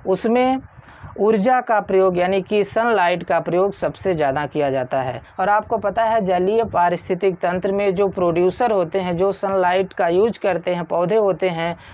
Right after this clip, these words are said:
वो शैवाल ही मुख्य होते हैं। और कुछ जो हैं, अ, छोटे छोटे पौधे होते हैं जो पानी में तैरते रहते हैं,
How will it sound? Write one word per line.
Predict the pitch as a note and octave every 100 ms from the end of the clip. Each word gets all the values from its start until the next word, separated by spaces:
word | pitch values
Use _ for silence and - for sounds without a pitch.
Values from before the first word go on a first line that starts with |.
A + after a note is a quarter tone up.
| -
वो | F#3+ G#3
शैवाल | A3+ - E3+ D#3+ D3+ D3
ही | D#3 G#3+
मुख्य | F#3 D3+ - D3+
होते | C#3 C3
हैं। | C3+ B2+ A#2+ - - - - - -
और | - D#3+ D#3+
कुछ | D#3+ A3+ A#3 -
जो | G#3 G3
हैं, | F3+ E3+ F#3+ _ _ -
अ, | - D#3 D3+
छोटे | D3+ F3+ F#3 G3+
छोटे | G3+ F3+ F#3
पौधे | F3+ E3+ G3+
होते | G3 F3+ F#3+
हैं | F3+
जो | F3
पानी | D#3+ D3+ D#3+
में | E3+ E3
तैरते | E3 D#3 D#3
रहते | D#3 D#3 D#3+
हैं, | D#3+ F#3+